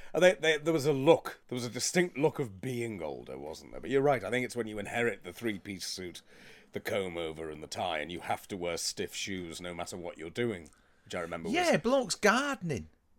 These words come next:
Speaker 2: with
Speaker 1: Yeah.
Speaker 2: rolled up shirt sleeves, I remember.
Speaker 1: Oh.
Speaker 2: You know.
Speaker 1: See, I like that. Straight away I'm thinking how we used to live now. That's,
Speaker 2: Well,
Speaker 1: that's the stuff.
Speaker 2: I suppose the, the seventies and, eight, and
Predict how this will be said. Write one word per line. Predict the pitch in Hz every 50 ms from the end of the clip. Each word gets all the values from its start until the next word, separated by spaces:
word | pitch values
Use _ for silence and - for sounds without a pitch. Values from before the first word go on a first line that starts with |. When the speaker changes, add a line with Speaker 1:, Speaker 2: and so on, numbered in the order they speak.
| _ _ _ -
Speaker 2:
with | 160 165 160
Speaker 1:
Yeah. | 180 175 147
Speaker 2:
rolled | 185 180 190 190 165
up | 175 160 -
shirt | - - - 175 190 202 - -
sleeves, | - - 151 139 127 113 104 98
I | 120 120 139 156
remember. | 156 147 127 113 95 87 80 67 - 57 69 - - _ _ _ - -
Speaker 1:
Oh. | - 76 76 - - - - - - - - - - - - - - - -
Speaker 2:
You | - 117 139 165
know. | 214 220 185
Speaker 1:
See, | 143 220
I | 240 240 233
like | 233 220 226 226 220 -
that. | - 151 160 151
Straight | - - - 233 226 -
away | 170 175 180
I'm | 170 165
thinking | - 156 165 165 131 123
how | 147 151 160
we | 156 156
used | 151 156 156 - - -
to | 170
live | 151 143 147 147 117 87 92
now. | 98 90 85 82 82 113 110 - - -
That's, | - 170 175 170 - -
Speaker 2:
Well, | 185 302 330
Speaker 1:
that's | 302 - -
the | - -
stuff. | - - - - - 69 65 - - - - _ - -
Speaker 2:
I |
suppose | - - 262 - 247 285 330 370 330 -
the, | - 165 151 135 117 123
the | 123 135 135 123
seventies | 117 - - 175 160 160 180 165 - 147 131 113 107
and, | 117 110 113
eight, | 117 - 113
and | 117 120 117 104